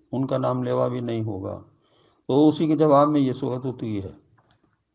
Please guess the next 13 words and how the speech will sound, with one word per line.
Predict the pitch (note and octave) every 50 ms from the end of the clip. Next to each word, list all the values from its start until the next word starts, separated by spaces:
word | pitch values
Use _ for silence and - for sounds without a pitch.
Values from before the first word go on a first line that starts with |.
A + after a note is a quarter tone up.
| _ _ _ _ _ _ _ _ _ _ _ _ _ _ _ _ _ -
مسلم | A#2+ B2+ - E3 E3 E3 F3 - - - - - -
اور | - A#2 B2
ابو | B2+ B2+ B2 B2+
داؤد | A#2+ C3 C#3+ D#3+ E3
میں | E3 E3
لکھا | D#3+ D#3+ D#3 E3 D#3+
ہے | D#3+ D#3
کہ | D3 C#3+
حوض | C3 D3 C#3+ C#3+ C#3
کوثر | C#3 C3+ B2 - D#3
کے | C#3+ D3
بارے | C#3 C3+ C3 C3+ C#3 C3+
میں | C3+ C#3 C#3 C#3 C#3+ D3